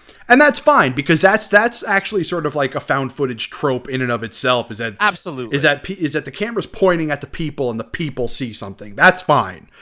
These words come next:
Speaker 1: I don't have a
Speaker 2: Right.
Speaker 1: problem with that.
Speaker 2: Or you see something like the edge of the frame where you think you see something. Yeah,
Speaker 1: Right,
Speaker 2: that sort
Speaker 1: right,
Speaker 2: of thing.
Speaker 1: right.
Speaker 2: Uh, but they, what they all do is sort of run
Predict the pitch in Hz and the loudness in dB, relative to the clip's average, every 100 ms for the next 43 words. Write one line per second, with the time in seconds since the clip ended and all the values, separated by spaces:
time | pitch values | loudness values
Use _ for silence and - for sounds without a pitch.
0 | - - 147 160 120 143 120 98 90 - | -20 0 2 4 2 2 0 0 -10 -16
1 | 87 - _ - 190 190 190 175 175 147 | -18 -20 _ -4 0 0 -2 -4 -4 -2
2 | 139 139 - 139 127 120 135 131 120 107 | -6 -6 -6 -6 -6 -6 -6 -4 -6 -12
3 | - 127 120 120 107 104 107 98 113 120 | -12 -12 -10 -14 -14 -12 -12 -8 -4 2
4 | 135 104 113 117 104 92 _ _ 117 90 | 2 0 -6 -6 -6 -12 _ _ -10 -10
5 | - - 160 143 - 143 165 180 196 170 | -6 2 4 4 -2 -4 0 4 4 4
6 | 196 208 185 170 147 135 131 156 127 117 | 0 4 4 4 0 -4 -4 -4 -6 -6
7 | 120 139 156 | -4 -4 -4